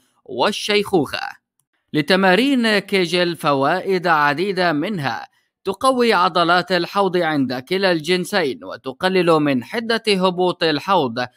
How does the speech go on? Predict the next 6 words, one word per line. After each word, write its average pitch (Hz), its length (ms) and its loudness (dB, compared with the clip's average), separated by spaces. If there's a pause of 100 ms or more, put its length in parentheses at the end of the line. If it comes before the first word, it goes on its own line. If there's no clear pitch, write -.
(180)
وتدعم 190 760 2
الرحم، 147 580 2
وتحافظ 185 800 -2
على 175 360 4
صلابة 190 600 -4
جدرانه، 170 680 0